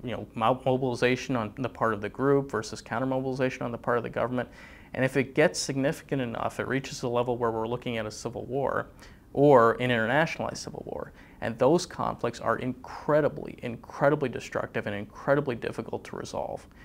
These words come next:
So I think it's important to sort of step back when we observe these things that are very, very emotionally charged and think, "What was the point of this?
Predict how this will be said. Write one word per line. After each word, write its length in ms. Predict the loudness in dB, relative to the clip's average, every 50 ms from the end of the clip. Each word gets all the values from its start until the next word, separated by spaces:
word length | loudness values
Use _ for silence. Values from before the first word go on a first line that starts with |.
| -20 -20 -20 -14 -6
So 200 | -2 -2 0 0
I 80 | 0 -4
think 220 | -2 -2 -2 -2
it's 140 | -2 -2 -2
important 440 | -2 -2 -2 0 2 2 2 2 -2
to 40 | -4
sort 220 | -4 -4 -4 -4
of 60 | -4
step 440 | -6 -6 -6 -2 -2 -2 -4 -4 -4
back 420 | -2 -2 -2 -2 -4 -8 -8 -6 -4
when 140 | -4 -2
we 100 | -2 -2
observe 380 | -4 -4 -2 -2 -2 -2 -2 -2
these 180 | -6 -8 -6 -6
things 220 | -6 -6 -6 -4
that 120 | -4 -4
are 100 | -4 -4
very, 320 | -4 0 0 2 2 2 2
very 200 | 2 0 -2 -2
emotionally 480 | -2 -4 -6 -6 -6 -8 -10 -10 -10
charged 400 | -10 -8 -6 -6 -6 -6 -6 -8
and 100 | -10 -8
think, 220 | -6 -6 -6 -6 -8 -12 -14 -12 -4 0
"What 260 | 0 0 0 0 -4
was 140 | -6 -4 -4
the 80 | -8 -8
point 320 | -8 -8 -8 -8 -8 -8
of 120 | -10 -12
this? 280 | -10 -10 -10 -10 -12